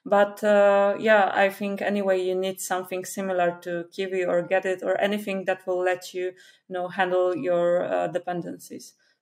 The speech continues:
So, um, without that, I agree. It,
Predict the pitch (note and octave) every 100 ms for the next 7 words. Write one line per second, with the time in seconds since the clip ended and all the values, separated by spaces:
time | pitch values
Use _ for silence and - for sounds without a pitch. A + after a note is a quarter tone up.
0 | _ - F3+ E3+ E3 - - - - -
1 | - - - F#3+ F#3+ F#3+ G3 G3 G3 G#3
2 | - D#3+ F#3 F#3+ F3 F#3 G3+ G3 G3